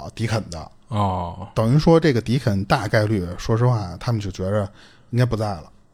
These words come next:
Speaker 1: 或者是说这个约翰最起码是逃脱不了干系，反正初步的断定是这个。然后警方就说，说那先找这个约翰呗，结果没费多大劲儿就把约翰给抓着了。当时这个一审约翰吧，约翰就觉得说，“操，这个事情看来就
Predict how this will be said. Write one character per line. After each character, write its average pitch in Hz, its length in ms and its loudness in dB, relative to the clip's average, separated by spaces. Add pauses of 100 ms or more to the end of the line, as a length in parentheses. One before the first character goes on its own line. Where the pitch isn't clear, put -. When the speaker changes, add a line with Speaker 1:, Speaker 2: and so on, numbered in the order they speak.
(200)
Speaker 1:
或 - 180 4
者 107 140 0
是 104 160 -2
说 110 340 4 (360)
这 120 140 4
个 107 80 4
约 135 160 8
翰 120 360 2
最 113 120 -4
起 131 120 2
码 85 280 0
是 95 200 -4
逃 - 220 2
脱 147 100 8
不 139 80 4
了 90 80 0
干 131 240 2
系， 156 220 -2 (160)
反 95 140 -4
正 127 200 -4 (220)
初 - 280 2
步 180 240 6
的 92 200 0
断 110 200 2
定 110 160 0
是 101 80 -4
这 98 180 -2
个。 82 80 -12 (800)
然 - 100 6
后 - 20 8
警 160 160 6
方 180 120 6
就 220 100 6
说， 175 160 6
说 240 120 6
那 208 160 8
先 208 240 8
找 - 360 -4
这 139 100 6
个 143 100 8
约 113 140 4
翰 107 260 0
呗， 85 200 -10
结 180 120 4
果 247 80 10
没 131 300 6
费 277 200 4
多 117 120 2
大 101 160 2
劲 107 120 2
儿 85 200 -2
就 151 140 4
把 101 120 4
约 123 160 6
翰 127 140 4
给 101 100 0
抓 104 180 0
着 95 140 -2
了。 82 160 -8 (640)
当 247 180 4
时 208 180 6
这 240 140 8
个 127 160 6
一 165 160 2
审 98 280 2
约 135 140 6
翰 208 240 6
吧， 95 160 0
约 151 100 6
翰 220 140 6
就 190 60 8
觉 117 140 0
得 156 140 6
说 196 200 4
，“操， 107 240 -4
这 110 220 0
个 104 100 -2
事 - 180 -2
情 165 140 0
看 151 100 0
来 139 120 2
就 185 120 4